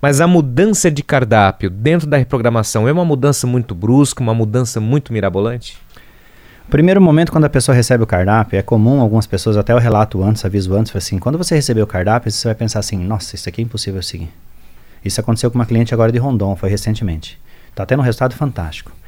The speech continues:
Speaker 2: Ela recebeu o cardápio e falou assim, "Delcio, você me avisou, mas não achei que era tanta restrição." Quando ela começou a colocar em prática, questão de dois ou três dias, ela percebeu que não era difícil. São os alimentos do dia a dia,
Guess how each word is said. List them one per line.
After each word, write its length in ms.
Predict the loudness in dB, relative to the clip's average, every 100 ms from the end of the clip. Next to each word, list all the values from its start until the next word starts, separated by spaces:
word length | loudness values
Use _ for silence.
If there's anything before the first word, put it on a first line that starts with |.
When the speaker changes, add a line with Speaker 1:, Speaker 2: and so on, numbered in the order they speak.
| -20 -20 -12
Speaker 2:
Ela 100 | -4
recebeu 320 | -4 -2 0 0
o 40 |
cardápio 340 | 2 0 0
e 20 | -2
falou 40 |
assim, 100 | 0
"Delcio, 220 | 2 2
você 200 | 0 -2
me 120 | 0
avisou, 460 | 0 0 -2 -2 -2
mas 160 | -4 -2
não 80 | 0
achei 220 | -2 -4
que 80 | -2
era 100 | -4
tanta 460 | -2 -2 -2 -2
restrição." 560 | -4 -4 -4 -8 -6 -8 -10 -20 -20 _ -20 -8
Quando 160 | 0 2
ela 100 | 2
começou 280 | 2 2
a 40 | 2
colocar 280 | 2 2 2
em 80 |
prática, 560 | 2 0 0 -2 -6 -10 -6
questão 240 | -4 -2
de 60 | 0
dois 200 | 2 2
ou 60 | 0
três 220 | -2 -4
dias, 440 | -2 -2 -2 -8 -14 -20 _ _ _ -20 _ _ -20 -14
ela 200 | -2 0
percebeu 500 | 2 2 0 2 2 2
que 260 | -2 -4 -6 _ _ -6
não 240 | -2 0 0
era 120 | -2
difícil. 460 | -6 -10 -10 -12 -16 _ _ _ -18
São 160 | -4 0
os 100 | 2
alimentos 360 | 2 2 0 -2
do 80 |
dia 160 | -2 -2
a 20 |
dia, 320 | -2 -4 -6